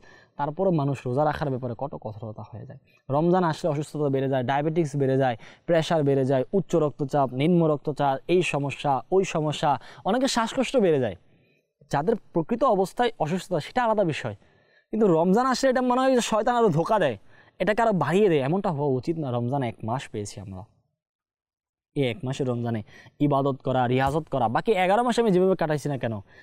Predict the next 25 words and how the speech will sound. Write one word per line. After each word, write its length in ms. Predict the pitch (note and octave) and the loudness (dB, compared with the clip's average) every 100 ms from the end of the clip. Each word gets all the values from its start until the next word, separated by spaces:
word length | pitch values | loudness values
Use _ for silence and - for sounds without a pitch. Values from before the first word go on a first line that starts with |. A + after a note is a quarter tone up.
| - _ - | -20 _ 0
এই 100 | F#3 | 0
রমজানের 600 | C3 B2+ C3+ C3 E3 F3+ - | 2 0 0 0 2 0 0
এক 180 | C#3 C#3+ B2 | -4 -4 -4
মাস 320 | A#2+ C#3+ B2 - - _ _ | -2 -2 -4 -10 -20 _ _
আমার 200 | B2+ D#3+ | -4 0
আপনার 220 | D#3+ E3 C#3+ | 0 0 0
জন্য 120 | C3+ | 0
যেন 100 | B2 | -2
নাজাতের 360 | A#2 G#2+ A2 A2+ | -4 -4 -4 -6
ওসিলা 340 | G#2 - A2+ | -8 -10 -10
হয়, 140 | G2+ G#2 | -8 -6
মাগফিরাতের 500 | B2 D3+ E3+ D#3+ D3+ | -6 -4 -2 0 0
জারিয়া 240 | C3 C#3+ | 2 2
হয়, 160 | C3 A#2+ | 0 -2
রহমতের 460 | C3 - G#3+ A3+ G3 | -2 -2 -2 -2 0
মাস। 240 | C#3+ C3+ - - - | 0 -2 -6 -16 -12
প্রত্যেক 320 | - - - G#3 D#3+ | -6 -4 -2 0 2
মুহূর্তে 300 | D3 F#3+ F#3+ | 2 2 2
মুহূর্তে 260 | G#3+ G3 F#3+ | 2 2 2
আল্লাহ 180 | E3+ D3+ | 2 2
জাহান্নাম 320 | C#3 C#3 D3+ | 0 -2 -4
থেকে 160 | C#3+ C#3 | -2 -4
মুক্তি 220 | A#2+ - | -4 -4
দিচ্ছে, 200 | B2 - A2+ | -4 -4 -8
জান্নাত 380 | D3 E3+ F3+ | -6 -4 -4